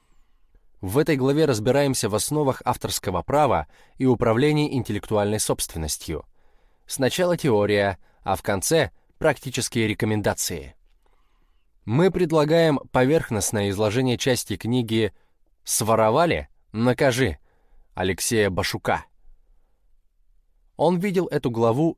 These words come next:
и благословил ее. Если нужна полная версия,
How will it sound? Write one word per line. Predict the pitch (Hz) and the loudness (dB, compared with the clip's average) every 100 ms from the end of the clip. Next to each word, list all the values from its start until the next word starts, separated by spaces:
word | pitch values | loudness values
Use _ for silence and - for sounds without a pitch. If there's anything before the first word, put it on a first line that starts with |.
| _ | _
и | 170 | -6
благословил | 156 127 101 - 98 87 80 | -2 -2 -2 -2 0 0 -4
ее. | 80 76 69 _ _ _ _ _ _ _ _ | -4 -6 -10 _ _ _ _ _ _ _ _
Если | - 151 156 143 | -2 0 0 0
нужна | 139 131 135 127 | 0 0 0 0
полная | 175 185 165 113 | 0 0 2 0
версия, | 101 90 - 98 87 | 0 -2 -2 -2 -2